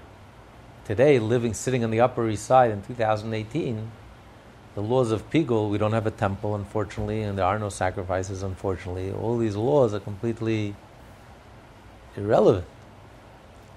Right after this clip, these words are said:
But it doesn't matter. What I'm studying is, what does Hashem say? In this, in this case, it's kosher.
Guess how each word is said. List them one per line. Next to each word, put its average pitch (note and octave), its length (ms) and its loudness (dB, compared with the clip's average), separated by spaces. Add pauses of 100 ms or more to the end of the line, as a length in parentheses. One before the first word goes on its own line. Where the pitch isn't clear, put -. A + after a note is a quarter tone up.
(800)
But A#2+ 200 6 (960)
it G#2+ 60 -4
doesn't A#2+ 260 -2
matter. F#3 340 -2 (760)
What G#2+ 120 -4
I'm G#2 200 -2
studying C#3 600 0
is, F2 360 -12 (140)
what A2+ 140 -2
does B2+ 120 -2
Hashem C3 400 -4
say? - 380 -4 (560)
In G2+ 100 -8
this, C3+ 220 2
in A#2 100 0
this A2+ 180 0
case, A2 840 2
it's - 120 -18
kosher. A#2+ 380 4